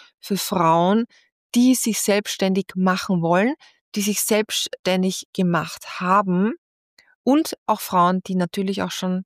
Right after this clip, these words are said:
viel Erfahrung mit der Selbstständigkeit haben. Und das ist natürlich extrem wichtig, weil stell dir vor, du überlegst zum Beispiel, dich jetzt selbstständig zu machen. Und,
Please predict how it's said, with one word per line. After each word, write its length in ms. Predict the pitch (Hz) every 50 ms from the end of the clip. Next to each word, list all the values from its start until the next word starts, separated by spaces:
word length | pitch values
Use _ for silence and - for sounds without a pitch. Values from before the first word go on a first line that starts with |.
| _ _
viel 320 | - - - 190 185 185
Erfahrung 600 | - - 196 - - 214 202 208 202 190 180 175
mit 140 | 170 165 -
der 60 | 156
Selbstständigkeit 800 | - - 160 156 - - - - - 156 - - 165 - - -
haben. 260 | 160 156 156 160 165 - - - - - - - - - _
Und 180 | - 202 196 -
das 320 | - 190 - 226 240 - -
ist 140 | 220 208
natürlich 400 | 214 214 - - 214 202 208 202 202 -
extrem 500 | 190 - - - - 208 202 190 185 185
wichtig, 440 | 240 294 - - - - 185 185 -
weil 120 | 185 185
stell 200 | - - 196 190
dir 120 | 185 196 190
vor, 400 | - - 185 185 185 202 240 - - - - - _ _ _ _ _ _
du 240 | - 240 247 269 269
überlegst 500 | 220 202 190 180 180 208 208 - - -
zum 160 | - 190 180
Beispiel, 720 | 175 180 175 190 190 - - - 202 214 226 226 226 226 - -
dich 80 | - 190
jetzt 160 | 214 202 -
selbstständig 480 | - 190 180 175 - - 175 175 170 -
zu 100 | - 170
machen. 380 | 170 - 165 - - 175 170 - _ _ _ _ _ _ _ _ _ - - _ _ _ _ _ _ _ _
Und, 360 | - 208 214 214 220 - -